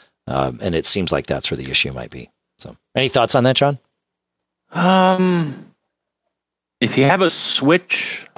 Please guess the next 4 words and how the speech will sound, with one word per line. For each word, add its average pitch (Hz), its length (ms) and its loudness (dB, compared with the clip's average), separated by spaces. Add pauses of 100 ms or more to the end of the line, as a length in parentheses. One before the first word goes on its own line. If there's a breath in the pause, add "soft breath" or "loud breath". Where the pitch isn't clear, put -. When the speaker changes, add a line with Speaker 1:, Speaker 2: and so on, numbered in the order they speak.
(1300)
Speaker 2:
it 117 160 2
could 139 140 4
be 139 120 4
confused 143 680 2